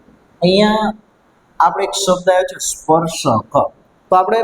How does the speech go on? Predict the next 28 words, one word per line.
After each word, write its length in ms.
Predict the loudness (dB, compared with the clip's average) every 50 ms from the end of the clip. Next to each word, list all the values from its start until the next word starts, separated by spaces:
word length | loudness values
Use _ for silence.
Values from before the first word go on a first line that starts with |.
| -2 0 0
પ્રમેય 280 | 0 0 2 0 -2
શરૂઆત 480 | 0 0 0 2 2 4 4 2 2 0 _
કરીએ 240 | -2 -2 0 0 -2 -6 -4 -2 0
એના 160 | 2 2 2 2 2
પહેલા 160 | 2 2 2
એક 120 | 2 0
સમજવું 400 | -2 -6 -4 -2 -2 -2 -4 -4 -4
પડશે 240 | -4 -2 0 -2
સ્પર્શક 640 | -2 -2 -6 -4 0 0 0 0 -2 -2 -4 -4 -4 -4 _ _
કહેવાય 320 | 2 2 4 4 2 0 -4 -8 -2
કોને, 180 | -2 -2 -2 -2 -8 _ _ _ _ _ _ 0
બરાબર 280 | 2 2 2 2 0
છે? 120 | 0 -2 -2
તો 340 | -4 -4 -10 _ _ 0 0
આપણે 140 | 0 0
થોડુંક 240 | 0 0 -2 -2 -2
સ્પર્શક 520 | -2 -6 -2 0 0 0 -2 -8 -12 -8 -8
વિશે 160 | -8 -8 -8
સમજવાનો 500 | -6 -4 0 0 0 0 0 0 -2 -2
પ્રયત્ન 440 | -2 -2 -2 -2 -2 -4 _ -14 -8
કરીએ. 240 | -8 -8 -8 -10 -16 _ _ _ _ _ _ _ _ _
આ 140 | 0 0 0
માની 260 | 2 0 0 0 0
લ્યો 300 | 0 0 0 0 0 0
કે 340 | -2 -4 _ _ _ -2 -2
એક 260 | 0 0 -2 -2 0
વર્તુળ 420 | 0 2 2 0 -2 -4 -4 -6 -6
છે, 200 | -8 -12 -16